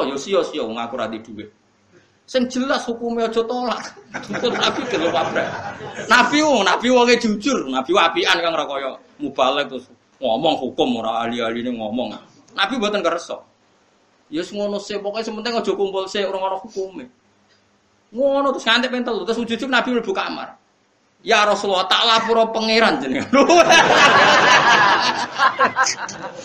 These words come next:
"Jenengan tak lapor pangeran, kok aku mulai sungkem lapor ning pangeran.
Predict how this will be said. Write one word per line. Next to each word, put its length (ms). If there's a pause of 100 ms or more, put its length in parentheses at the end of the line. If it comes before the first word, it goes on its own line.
(760)
"Jenengan 400
tak 240
lapor 400
pangeran, 400
kok 160
aku 240
mulai 400
sungkem 540
lapor 340
ning 160
pangeran. 320